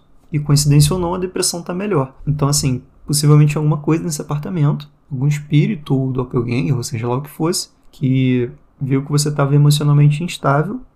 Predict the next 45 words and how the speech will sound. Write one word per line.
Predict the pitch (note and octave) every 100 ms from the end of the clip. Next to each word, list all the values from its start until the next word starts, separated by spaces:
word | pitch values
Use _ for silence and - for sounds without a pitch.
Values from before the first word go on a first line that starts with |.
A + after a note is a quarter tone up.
| _ _
e | D#3+ D#3+
se | D3
aproveitou, | D3+ F3 G#3 B3+ F#3 F#3+
né, | C#3
dessa | C#3 D3
fraqueza. | D3 - - B2 C3+ - _ _ _ _ _ _ -
E | C3+
agora | A2+ A2+
vamos | B2
pra | C3
história | - C3 B2+
de | C3
número | C3 F3+
dois. | D3+ D3 D3 -
São | - D3+ A#2+
três | C#3+ F#3
relatos | G3+ D3+ D3 D#3
enviados | D3+ C3 C3
pelo | - C3+
Rafael | C#3+ D3 D#3+ C3+
por | D#3
e-mail. | E3 D3 A2 - - _ - _ _
"Fala, | - E3 C#3
Fernando, | C3 C3 B2
beleza? | A#2+ B2+ E3 C3 - _ _ -
Primeiramente, | C3+ B2+ C3+ C#3+ D3
gostaria | D#3 D3 D#3
de | D#3
parabenizar | - E3 F3 F3 F3 C#3+ D3
pelo | D3 D#3+
podcast. | D3+ D3 E3+ D3 G2+ F#2+ - - -
Comecei | C3+ C3 - C3
a | C3
ouvir | B2+ C3 B2+
há |
pouco | - D3+ D3+
tempo, | G#3+ D3+ D3 D3 - -
já | C3
estou | C3+ - D3+
extremamente | D3 - F3+ F#3+ F3 F3
viciado, | E3+ F3+ - C#3 B2 B2
maratonando | C3 C3+ C3 C3+ C#3 D3+
todos | D3 C#3+ C#3+ D3
os | D3
episódios. | D3+ F3+ A#2 A2 G2 -